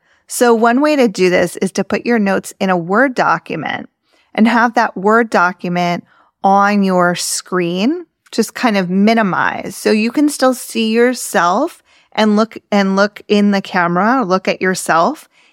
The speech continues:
in the video, but then you can be glancing at your notes while you're doing the live stream. The second thing I wanna mention is that the replay has so much power. So as soon as you're done going live, your replay is gonna be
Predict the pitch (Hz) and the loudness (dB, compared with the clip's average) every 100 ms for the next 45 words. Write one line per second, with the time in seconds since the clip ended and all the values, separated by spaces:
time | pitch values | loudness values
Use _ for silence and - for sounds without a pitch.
0 | _ - 214 202 180 175 175 208 240 269 | _ -2 0 2 0 0 0 2 2 2
1 | 262 - - 233 220 226 254 302 285 226 | 0 -2 0 0 0 -4 -4 -4 -2 -4
2 | - 190 190 202 214 - 190 180 - - | -6 -2 0 0 -2 -2 -2 -4 -6 -4
3 | 185 196 - 180 180 180 247 262 202 - | -2 -2 -4 -4 -2 0 2 2 2 -2
4 | - - _ - - 202 185 185 180 180 | -12 -20 _ -10 0 4 4 2 0 -2
5 | 175 175 170 - 151 - - - - - | -4 -4 -4 -2 -2 -4 -12 -12 -12 -12
6 | 180 _ _ _ _ _ - 277 392 370 | -16 _ _ _ _ _ -4 0 0 0
7 | 403 349 269 220 196 180 - 175 170 - | 0 0 2 2 2 -2 -2 -2 -2 -2
8 | 175 170 - 196 190 180 - 196 185 190 | -2 0 -2 0 2 0 0 0 2 0
9 | 208 254 254 262 214 185 - 180 175 170 | 0 0 2 2 0 -2 0 0 2 0
10 | - - 160 165 156 - - _ _ _ | -2 -2 0 0 0 -4 -8 _ _ _
11 | - 240 240 - 269 330 262 226 196 202 | 2 2 2 2 2 2 0 0 0 0
12 | 196 196 185 180 175 185 180 185 185 175 | 0 2 2 2 2 2 0 0 -2 0
13 | 214 247 240 214 170 170 - 175 165 | 0 0 0 0 0 -2 -4 -4 -4